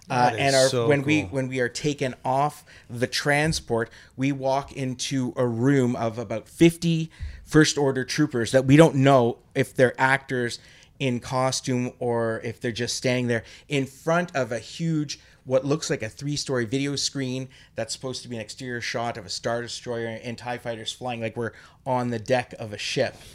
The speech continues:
Speaker 2: What?
Speaker 1: And, and then suddenly one trooper walks to us and just says, "Follow me," and we have to follow him into the, into the other room, which has more troopers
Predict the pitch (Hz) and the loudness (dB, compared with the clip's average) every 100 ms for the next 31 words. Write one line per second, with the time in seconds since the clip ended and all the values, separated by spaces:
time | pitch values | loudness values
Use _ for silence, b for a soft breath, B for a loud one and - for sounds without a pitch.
0 | - - 294 302 294 277 156 143 139 139 | -14 -8 -8 -8 -10 -2 2 6 6 4
1 | - 147 139 160 151 196 175 165 147 160 | 0 0 6 6 8 8 8 6 4 2
2 | 170 170 165 139 123 156 160 - - 120 | 2 -2 -4 -2 2 2 2 -6 -8 -6
3 | 107 120 - - b b b b b _ | -6 -8 -12 -14 b b b b b _
4 | 139 135 135 - 151 131 127 - - - | 0 2 2 2 4 4 2 -8 2 6
5 | 139 131 123 117 131 95 - 123 123 135 | 8 8 6 4 0 -2 -8 -8 -6 -4
6 | 131 123 120 - 123 117 110 104 139 165 | -4 -4 -10 -6 -4 -4 -8 -8 -2 -2
7 | 95 82 b b b b 156 139 - 131 | -2 -14 b b b b -6 -4 -4 -6
8 | 123 120 - 143 - 151 135 143 131 143 | -4 -6 -6 -6 2 4 4 4 2 0
9 | 151 165 143 160 160 - 143 139 135 127 | 2 2 2 0 0 -4 -6 -2 -4 -4